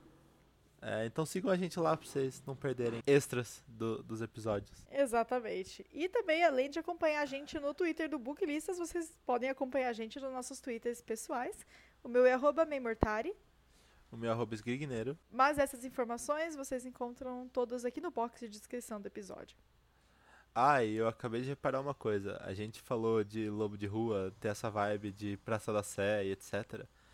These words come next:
Speaker 1: E na primeira capa de Lobo de Rua, é, no fundo do cenário, parece ser a Igreja da Sé. Eu vou te mandar e vocês podem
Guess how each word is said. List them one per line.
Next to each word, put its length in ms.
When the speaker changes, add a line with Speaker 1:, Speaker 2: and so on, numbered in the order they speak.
Speaker 1:
E 60
na 120
primeira 560
capa 340
de 80
Lobo 220
de 80
Rua, 380
é, 300
no 100
fundo 500
do 160
cenário, 520
parece 400
ser 460
a 140
Igreja 340
da 80
Sé. 260
Eu 140
vou 100
te 120
mandar 480
e 120
vocês 400
podem 420